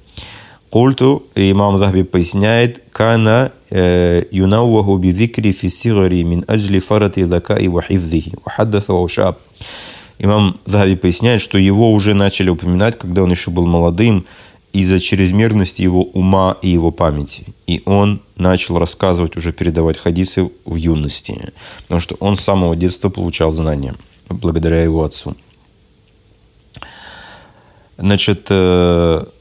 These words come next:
э, «Аджалю иснадан лиль иракиин», то есть имам Захаби говорит, «Наилучший иснад иракцев —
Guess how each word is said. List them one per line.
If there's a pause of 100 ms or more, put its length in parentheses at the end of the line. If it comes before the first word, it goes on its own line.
(680)
э, (260)
«Аджалю
иснадан
лиль
иракиин»,
то
есть
имам
Захаби
говорит,
«Наилучший
иснад
иракцев —